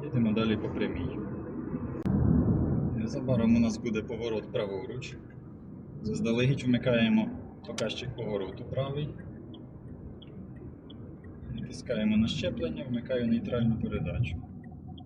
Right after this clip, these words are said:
Вмикаю другу передачу. В повороті відпускаю тормоз і відпускаю щеплення. І на виході з повороту розганяю знову автомобіль. Третя, четверта.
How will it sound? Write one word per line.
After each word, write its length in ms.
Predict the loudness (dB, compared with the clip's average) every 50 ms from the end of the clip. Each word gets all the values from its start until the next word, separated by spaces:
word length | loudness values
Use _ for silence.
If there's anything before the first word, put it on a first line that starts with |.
| -14 -14 -14 -12 -14 -14 -14 -12 -14 -14 -14 -14 -14 -12 -12 -12 -12 -12 -12 -12 -12 -12 -14 -14 -12 -12 -12 -12 -10
Вмикаю 520 | -6 -2 -2 -2 0 0 2 2 2 2 0
другу 360 | 0 0 0 0 -2 -2 -4
передачу. 560 | -6 -6 -6 -4 -4 -4 -6 -6 -8 -10 -12 -12 -16 -16 -16 -16 -16 -16 -18 -20 -20 -18 -16 -16 -14 -12 -12 -12 -12 -12 -16 -18 -20 -20 -20 -20 -20 -20 -20 -18 -18 -20 -20 -20 -18 -16 -14 -14 -14 -10 -4
В 40 |
повороті 460 | -2 0 2 4 4 4 4 4 4 2
відпускаю 560 | 2 2 0 -4 -8 -4 0 2 2 2 2
тормоз 420 | 4 4 4 6 6 6 6 4
і 40 | 2
відпускаю 520 | 2 2 0 0 -2 -2 0 2 2 2
щеплення. 480 | 2 2 2 0 0 0 0 0 2 2
І 140 | 0 0 0
на 100 | 0 2
виході 360 | 2 2 0 0 0 -2 -2
з 100 | -2 0
повороту 520 | 0 0 2 2 4 4 4 4 4 4
розганяю 560 | 4 4 4 6 6 6 6 6 4 4 4 6
знову 260 | 6 6 6 6 6
автомобіль. 540 | 6 6 8 8 6 6 6 4 4 2 2 0 2 2 2 2 2 2 2 4 4 4 4 2 2 2 4 4 4 4 4
Третя, 440 | 4 4 4 2 2 2 2 2 2 2 2 0 2 2 2 4 4 2 2 2 0 2 2 2 2 4 4 4 4 6 6 6 4 4 4 4 4 4 4 4 2 0 -2 -2 -2 -2 -4 -4 -4 -6 -6 -8 -6 -6 -6 -6
четверта. 640 | -6 -8 -6 -2 2 2 2 2 2 0 -2 -2